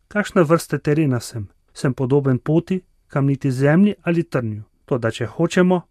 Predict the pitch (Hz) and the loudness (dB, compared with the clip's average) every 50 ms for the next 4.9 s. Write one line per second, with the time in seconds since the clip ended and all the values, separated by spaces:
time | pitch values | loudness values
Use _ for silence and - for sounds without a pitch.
0 | _ - 127 117 120 123 127 120 120 127 120 131 160 185 196 185 156 - - - | _ -16 -10 -6 -2 -2 0 0 0 0 0 2 2 2 2 2 0 0 -2 -2
1 | 151 143 139 120 - - 180 180 - 151 - - - 160 156 156 156 147 143 139 | -2 0 -2 -2 -4 -4 -4 -4 -4 -6 -8 -6 -4 -2 0 0 0 0 -2 -2
2 | 135 127 175 180 165 180 165 - - 156 139 135 127 117 107 104 _ _ _ - | -2 0 0 2 2 2 0 0 0 -2 0 0 0 -2 -4 -6 _ _ _ -20
3 | - - - - 220 214 - 185 175 151 131 - - - 196 190 170 - - 185 | -20 -10 -2 0 0 0 2 2 0 0 0 -2 -4 -4 -4 -4 -2 0 0 2
4 | 165 151 - _ - 165 160 160 151 135 - - 147 143 127 117 110 110 | 2 0 -2 _ -4 -2 0 0 0 -2 -4 -4 -2 -2 -2 -2 -4 -8